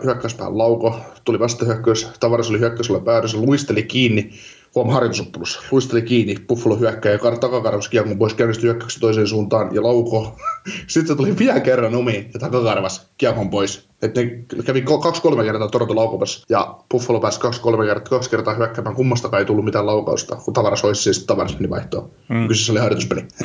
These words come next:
Speaker 1: Et se, se vaan, niinku, se vaan jyskytti siellä päästä päähän, et, et, et, sen puolentoista minuutin vaihdon aikana melkein mitä se siinä veti, niin se loi itse kolme maalintekopaikkaa ja vei vastustajalta kaksi.
Speaker 2: Mm. No mut siis Tavares on huikea pelaaja ja siis
Speaker 1: Mm.
Speaker 2: kyllä mä niinku,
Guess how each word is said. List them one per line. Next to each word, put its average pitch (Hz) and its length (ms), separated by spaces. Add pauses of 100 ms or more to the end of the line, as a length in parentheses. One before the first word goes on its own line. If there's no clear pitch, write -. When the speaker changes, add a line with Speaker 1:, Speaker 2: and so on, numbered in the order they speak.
(120)
Speaker 1:
Et 113 120
se, 110 300
se 113 220
vaan, 110 200
niinku, 110 180
se 123 120
vaan 117 180
jyskytti 120 360
siellä 113 160
päästä 117 280
päähän, 101 360
et, 95 100 (100)
et, - 260
et, 104 160 (960)
sen - 600
puolentoista 110 380
minuutin 104 240
vaihdon 104 260
aikana 101 220 (340)
melkein 101 300
mitä 98 160
se - 120
siinä 101 180
veti, - 440
niin 95 180
se - 140
loi 107 140
itse 107 220
kolme 101 240
maalintekopaikkaa 95 640
ja 98 320
vei 110 280
vastustajalta - 380
kaksi. - 320 (140)
Speaker 2:
Mm. 117 220 (300)
No 147 140
mut 147 140
siis 151 160
Tavares 139 380
on 143 60
huikea 139 300
pelaaja 107 360
ja 101 160
siis - 300 (100)
Speaker 1:
Mm. 104 200 (220)
Speaker 2:
kyllä 113 160
mä 110 80
niinku, 110 280